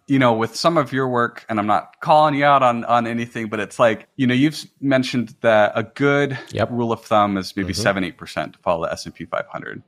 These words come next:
Speaker 1: When we've looked at our, um, you know, like, we have a, a product called Asset Camp. When we look at some of the drivers and we're looking forward, we think that sometimes maybe five or six percent,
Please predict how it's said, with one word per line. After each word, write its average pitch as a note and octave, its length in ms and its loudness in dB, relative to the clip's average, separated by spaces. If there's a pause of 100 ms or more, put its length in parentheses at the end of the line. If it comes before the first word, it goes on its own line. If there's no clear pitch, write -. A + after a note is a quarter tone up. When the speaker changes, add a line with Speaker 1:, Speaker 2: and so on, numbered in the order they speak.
Speaker 1:
When A2+ 200 0
we've D3 300 2
looked C#3+ 260 -2
at A#2+ 120 -2
our, G#2+ 800 4
um, F#2+ 460 -2
you A2 80 -6
know, G2+ 140 -4
like, G2 180 -6
we A#2+ 140 -2
have A#2 180 -2
a, G2 320 0
a G2+ 80 -2
product G2+ 380 0
called - 160 -4
Asset A#2+ 340 -2
Camp. B2 280 -2 (100)
When G#2 60 -2
we A#2+ 120 -2
look A#2 220 -2
at A2 240 -6
some A2 160 -4
of G2+ 80 -4
the G2 100 -4
drivers G2 460 0
and F#2 80 -10
we're F#2 80 -8
looking F#2 320 -6
forward, F#2+ 560 -4
we A2+ 140 -2
think G#2+ 320 -4
that G2 260 2
sometimes C3 640 0 (100)
maybe G#2+ 180 -2
five G#2+ 340 2
or G2 40 -2
six - 300 -8
percent, - 480 -10